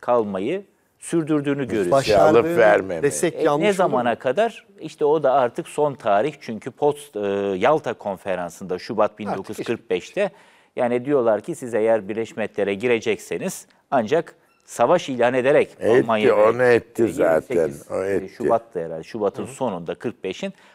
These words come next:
Speaker 1: Almanya ve Japonya'ya Türkiye savaş ilan etti. Şimdi bu yapılırken belki sohbetimizin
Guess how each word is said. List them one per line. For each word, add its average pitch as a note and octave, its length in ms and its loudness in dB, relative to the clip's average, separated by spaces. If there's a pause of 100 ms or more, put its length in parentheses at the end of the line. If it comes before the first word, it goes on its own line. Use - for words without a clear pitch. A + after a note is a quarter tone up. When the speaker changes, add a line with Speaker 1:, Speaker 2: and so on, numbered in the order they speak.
(140)
Speaker 1:
Almanya A#2+ 520 -2
ve G#2 100 -4
Japonya'ya A#2 480 -6
Türkiye C#3+ 400 -8
savaş A#2+ 360 -6
ilan C#3 260 -6
etti. - 300 -12 (440)
Şimdi F3 180 -8
bu A3+ 60 -2
yapılırken A3 680 0
belki G3 460 0 (800)
sohbetimizin C#3+ 760 -2